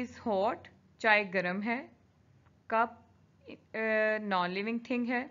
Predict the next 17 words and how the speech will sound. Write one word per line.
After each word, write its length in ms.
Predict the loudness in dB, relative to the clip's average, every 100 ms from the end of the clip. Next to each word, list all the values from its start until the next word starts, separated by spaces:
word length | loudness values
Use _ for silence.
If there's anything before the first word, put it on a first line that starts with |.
| -12 _ _ _ _ _ _ _ _ _ _ _ _ _ _ _ _ _ _ -4
और 380 | 0 2 0 -4 -8
इसकी 280 | -10 -8 -6
रीडिंग 280 | -4 -4 -6
करते 260 | -6 -6 -4
हैं, 120 | -4 -6 -12 -20 _ _ _ -12
टी 120 | -10
ई 200 | -8 -10 -8 -4
ए 140 | -4 -6 -8
टी 160 | -6 -6 -8 -12 _ _ _ _ _ _ _ _ _ _ _ _ _ -2
आई 220 | 0 0 -2
एस 260 | -2 -4 -18 _ -6
एस 300 | -4 -6 -12 _ _ _ _ _ _ _ _ _ _
एच 220 | -10 -10 -10
ओ 140 | -8 -8
टी, 180 | -10 -12 -18 _ -8
hot, 320 | -4 -4 -8 -20 _ _ _ _ _ _
टी 120 | -12